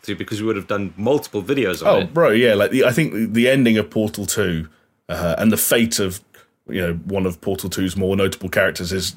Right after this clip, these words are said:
Speaker 2: like, you can't be on a channel like All Time Gaming and not just know that. Like, that, so that's why you, sometimes you end up not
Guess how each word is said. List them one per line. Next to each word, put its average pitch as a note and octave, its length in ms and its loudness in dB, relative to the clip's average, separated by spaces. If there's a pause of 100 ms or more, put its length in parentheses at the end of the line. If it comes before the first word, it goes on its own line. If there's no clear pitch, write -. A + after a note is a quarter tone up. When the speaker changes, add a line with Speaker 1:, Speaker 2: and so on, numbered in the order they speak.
Speaker 2:
like, E2+ 180 -4 (800)
you E3+ 100 4
can't D3 380 2
be D3 80 4
on C3 120 6
a B2 40 6
channel A#2+ 240 2
like A#2 120 2
All B2 80 2
Time A#2 180 4
Gaming A2+ 200 6
and A2 100 8
not A2+ 140 6
just A2 240 -2 (160)
know C#3+ 300 4
that. G#2 240 2
Like, G#2+ 180 4
that, - 560 -4
so D#3 100 4
that's E3 240 4
why D3 440 4
you, C3+ 100 4
sometimes C#3+ 340 2
you B2+ 60 4
end A#2+ 80 6
up A2+ 80 4
not B2+ 340 4